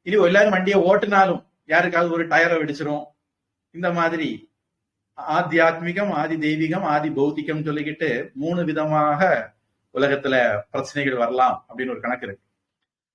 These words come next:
அதனால இப்படி பல ஃபேக்டர் இருக்கு அப்படிங்கறதெல்லாம் நம்ம, இந்த அறிவெல்லாம் நமக்கு இருக்கிறதுனால நாம வரக்கூடிய ரிசல்ட்டை ஒரு பக்குவத்தோட ஏத்துக்குவோம். நம்ம விரும்பின ரிசல்ட்டை அடையிற வரைக்கும் பாடுபடும்.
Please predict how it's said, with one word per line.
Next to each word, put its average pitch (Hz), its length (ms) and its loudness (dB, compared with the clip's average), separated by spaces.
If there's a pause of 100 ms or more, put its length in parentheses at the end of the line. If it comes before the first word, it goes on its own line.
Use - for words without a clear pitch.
(280)
அதனால 226 640 4 (400)
இப்படி 190 300 -2
பல 190 300 4
ஃபேக்டர் 214 440 2
இருக்கு 202 360 2 (100)
அப்படிங்கறதெல்லாம் 185 580 2
நம்ம, 196 200 2
இந்த 185 400 0 (200)
அறிவெல்லாம் 208 520 4
நமக்கு 196 320 0
இருக்கிறதுனால 165 760 -2 (680)
நாம 202 400 -2 (640)
வரக்கூடிய 196 520 0
ரிசல்ட்டை 185 540 -4
ஒரு 160 240 -6
பக்குவத்தோட 196 540 0
ஏத்துக்குவோம். 151 580 -2 (360)
நம்ம 147 240 -4
விரும்பின 190 460 0
ரிசல்ட்டை 160 340 0
அடையிற 139 340 0
வரைக்கும் 131 260 -4
பாடுபடும். 117 440 -2